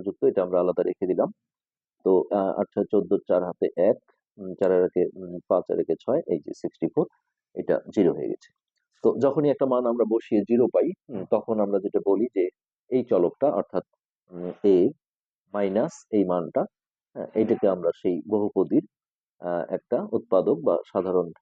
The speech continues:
আহ, উৎপাদক বলি। তাহলে এ মাইনাস ফোর, এটা যদি মাইনাস হতো তাহলে কিন্তু প্লাস হয়ে যেত। হলো P of A এর একটি সাধারণ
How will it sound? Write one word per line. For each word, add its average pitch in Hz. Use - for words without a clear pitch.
আহ, 87
উৎপাদক 73
বলি। -
তাহলে 90
এ 117
মাইনাস 104
ফোর, 127
এটা 113
যদি 98
মাইনাস 110
হতো 107
তাহলে 95
কিন্তু 92
প্লাস 101
হয়ে 65
যেত। -
হলো 101
P -
of 87
A 95
এর 98
একটি -
সাধারণ 90